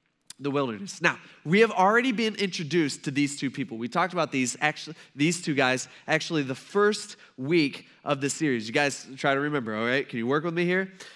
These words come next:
All right, remember back before New Year's, all the way back to twenty twenty-three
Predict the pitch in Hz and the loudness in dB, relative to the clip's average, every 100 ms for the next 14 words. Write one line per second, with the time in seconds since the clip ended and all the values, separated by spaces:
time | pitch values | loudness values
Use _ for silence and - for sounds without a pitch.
0 | _ 139 147 - 127 143 143 120 131 139 | _ 0 0 0 -4 -2 -2 0 2 2
1 | - 123 - 135 131 131 127 - 117 131 | -2 -8 -2 0 2 0 -6 -20 -10 -4
2 | 139 139 143 143 147 147 - _ _ 123 | 0 2 4 4 2 -2 -12 _ _ -4
3 | 123 127 123 131 131 135 - 143 131 - | -2 0 0 0 -2 -8 -8 -6 -6 -6
4 | 135 127 - 135 135 139 143 | -8 -8 -6 -6 -4 -4 -8